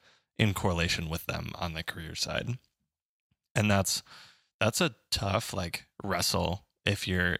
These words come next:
if you find yourself in that spot, because the enemy can play tricks on you and tell you a lot of lies about how other people perceive you. And honestly, like, all it takes is, like, one interaction with them to see that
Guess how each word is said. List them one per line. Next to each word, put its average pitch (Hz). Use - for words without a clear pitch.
if -
you 92
find 85
yourself 87
in 90
that 82
spot, 85
because 90
the -
enemy 92
can 90
play 98
tricks -
on 95
you 104
and 95
tell 95
you 90
a 85
lot 85
of 85
lies 82
about 82
how 85
other 78
people 85
perceive 73
you. 71
And 87
honestly, 104
like, 90
all 90
it -
takes -
is, -
like, -
one 85
interaction 85
with 80
them -
to -
see 80
that 71